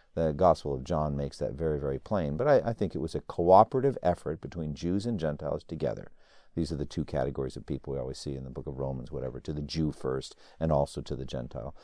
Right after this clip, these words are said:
So basically, Jew plus Gentile together conspired to kill Jesus.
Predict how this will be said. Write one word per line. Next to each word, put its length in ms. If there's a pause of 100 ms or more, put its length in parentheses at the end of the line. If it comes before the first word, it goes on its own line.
(160)
So 180
basically, 540
Jew 440
plus 320
Gentile 500
together 760
conspired 840 (300)
to 140
kill 360
Jesus. 560